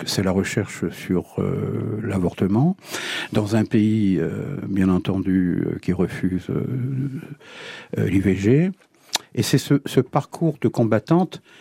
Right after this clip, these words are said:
Et ce qui est terrible, c'est que, euh, un bébé, jusqu'à preuve du contraire, ça se fait à deux.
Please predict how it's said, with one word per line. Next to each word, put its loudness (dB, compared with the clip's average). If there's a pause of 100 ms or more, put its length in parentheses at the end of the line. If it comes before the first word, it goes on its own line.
(260)
Et -8
ce -6
qui 4
est 2
terrible, 4
c'est 2
que, 2 (560)
euh, -2 (100)
un 2
bébé, 4
jusqu'à -6
preuve -4
du 0
contraire, 0
ça -2
se -6
fait 0
à 4
deux. 2